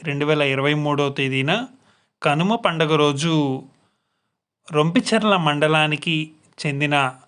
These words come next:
కోటబైలు అనే గ్రామానికి బయలుదేరాం. సాయంత్రం పొద్దుపోతుండగా ఆ గ్రామానికి చేరుకున్నాం.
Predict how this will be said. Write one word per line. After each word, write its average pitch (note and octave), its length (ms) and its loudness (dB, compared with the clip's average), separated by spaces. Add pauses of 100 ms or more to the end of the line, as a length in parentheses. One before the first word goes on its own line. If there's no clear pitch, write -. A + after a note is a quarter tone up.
(400)
కోటబైలు E3 840 2
అనే D3 180 -4
గ్రామానికి C#3+ 920 -4 (100)
బయలుదేరాం. C3+ 680 0 (760)
సాయంత్రం F3 800 0 (280)
పొద్దుపోతుండగా D3+ 1040 0 (240)
ఆ D3 60 -2
గ్రామానికి D3 840 0 (320)
చేరుకున్నాం. C#3+ 680 0